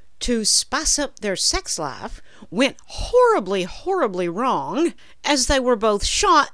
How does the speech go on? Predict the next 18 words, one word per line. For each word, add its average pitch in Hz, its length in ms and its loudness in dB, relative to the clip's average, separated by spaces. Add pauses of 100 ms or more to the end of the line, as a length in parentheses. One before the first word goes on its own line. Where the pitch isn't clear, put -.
by 285 200 2
hunters 185 760 0 (680)
while 165 160 -4
having 180 300 -6
sex 320 460 2
in 403 100 0
the 392 60 0
woods 294 760 6 (640)
in 302 180 -2
Sasquatch - 1000 2
costumes. - 960 -2 (420)
Forty-three-year-old 247 920 4
Chris - 320 -4
Mumford 175 460 -4
and 165 340 -6
forty-one-year-old 151 800 -6
Janet 180 280 -2
Smith 277 560 0